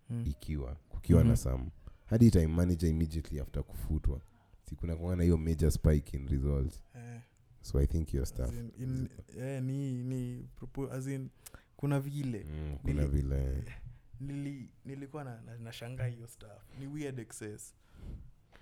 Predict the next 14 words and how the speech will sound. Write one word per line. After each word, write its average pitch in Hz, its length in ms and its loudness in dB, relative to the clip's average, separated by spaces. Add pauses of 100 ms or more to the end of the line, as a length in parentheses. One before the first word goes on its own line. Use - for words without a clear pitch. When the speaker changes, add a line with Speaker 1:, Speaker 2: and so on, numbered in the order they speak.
(120)
Speaker 1:
Like, 123 300 -6
Speaker 2:
Mm. 135 60 0
Speaker 1:
manager 143 260 -2
akipewa 131 320 -6
new 127 220 -4
deal, 123 300 -10
kuna 120 240 -8
Speaker 2:
Mm. 123 60 -8 (120)
Speaker 1:
chances 127 600 -8
of 110 140 -12 (120)
his 113 280 -14
team's 123 480 -10
performance 107 680 -14
dipping. 104 260 -18